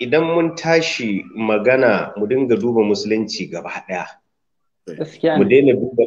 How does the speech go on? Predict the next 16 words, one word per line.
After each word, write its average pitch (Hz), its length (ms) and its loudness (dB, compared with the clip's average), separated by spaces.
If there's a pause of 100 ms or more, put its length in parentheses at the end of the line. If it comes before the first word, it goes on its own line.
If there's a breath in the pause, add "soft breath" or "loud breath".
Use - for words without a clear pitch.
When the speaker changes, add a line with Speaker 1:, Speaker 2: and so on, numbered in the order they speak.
Speaker 1:
ɓangare. 117 680 0 (600)
Domin 139 380 2
duk 180 100 2
yadda 185 340 4
ka - 180 -10
kai 165 140 0
ga 147 120 4
zafin 131 420 2
kanka, 120 600 -4 (1080)
ba - 340 0
ɓangaren 160 400 4
ka 113 80 -4
shi 139 180 -6
ne 120 180 2
gaba 101 280 0
ɗayan 113 180 0